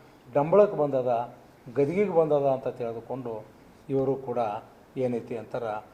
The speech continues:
ಒಂದು ದೀಡ್ನೂರು ವರ್ಷಗಳ ಹಿಂದೆ ಇವರು ಕೂಡ ಡಂಬಳಕ್ಕೆ ಬಂದರು, ನಮ್ಮ ಯಳಂದೂರಿನ ಬಸವಲಿಂಗ ಮಹಾಸ್ವಾಮಿಗಳು.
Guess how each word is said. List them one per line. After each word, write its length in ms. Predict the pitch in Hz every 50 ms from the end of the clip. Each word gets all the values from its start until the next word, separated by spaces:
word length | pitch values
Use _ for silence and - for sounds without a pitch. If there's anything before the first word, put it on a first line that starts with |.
| - - - - 131
ಒಂದು 240 | 117 117 113 113 117
ದೀಡ್ನೂರು 460 | 143 170 180 180 185 180 170 156 139
ವರ್ಷಗಳ 340 | 131 131 - - - 127 117
ಹಿಂದೆ 480 | 104 107 123 120 117 107 104 104 104 - - - - - - - -
ಇವರು 220 | 131 127 127 123
ಕೂಡ 240 | 120 120 120 117 117 117 113 -
ಡಂಬಳಕ್ಕೆ 440 | 120 117 120 123 131 123 123 - 110
ಬಂದರು, 540 | 113 110 107 104 104 107 104 104 101 107 - - - - - - - - - - -
ನಮ್ಮ 220 | 120 117 113 113 107 107 107 107 - - - - - -
ಯಳಂದೂರಿನ 580 | 139 120 127 135 131 123 120 120 113 113 117 113
ಬಸವಲಿಂಗ 500 | 104 110 - - 127 117 117 123 135 143
ಮಹಾಸ್ವಾಮಿಗಳು. 800 | 143 143 135 127 127 120 - 120 113 113 113 110 107 110 120 -